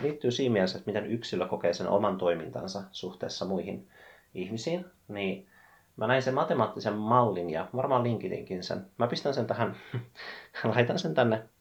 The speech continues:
tota, show notesihin. Elikkä siinä matemaattisessa mallissa näytettiin, miten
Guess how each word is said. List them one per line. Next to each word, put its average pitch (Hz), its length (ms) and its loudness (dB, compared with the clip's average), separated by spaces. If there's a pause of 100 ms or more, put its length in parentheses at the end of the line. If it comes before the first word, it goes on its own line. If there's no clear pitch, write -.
(300)
tota, 92 360 0 (460)
show 87 240 0
notesihin. 87 500 2 (400)
Elikkä 120 520 6 (360)
siinä 170 260 2
matemaattisessa 156 580 4
mallissa 120 380 4
näytettiin, 107 480 2
miten 95 420 0